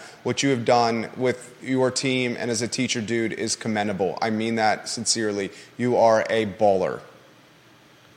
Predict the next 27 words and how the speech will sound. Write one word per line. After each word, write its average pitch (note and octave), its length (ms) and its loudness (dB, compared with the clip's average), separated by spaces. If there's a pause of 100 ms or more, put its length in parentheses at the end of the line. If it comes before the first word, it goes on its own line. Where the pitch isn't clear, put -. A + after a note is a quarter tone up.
(440)
Another C#3+ 380 6
coach, - 580 2 (220)
Buchenski. B2+ 800 2
A G#2 40 -2
lot C#3 220 8
of D#3+ 100 -4
people D#3 280 0
are C#3 80 4
going C#3 280 2
into C3 200 -4
massive B2+ 520 4
debt C3 280 8 (340)
to - 80 -2
send C#3+ 260 6
their C3+ 120 2
kids C#3+ 320 2
to C3+ 80 -2
private B2+ 400 4
schools C3 360 0
because B2 300 -2
the A2+ 80 -4
public C#3+ 320 2
school C#3 240 -2
system C3+ 380 0
is A2 120 0
failing C3+ 520 2
them. F#2 260 0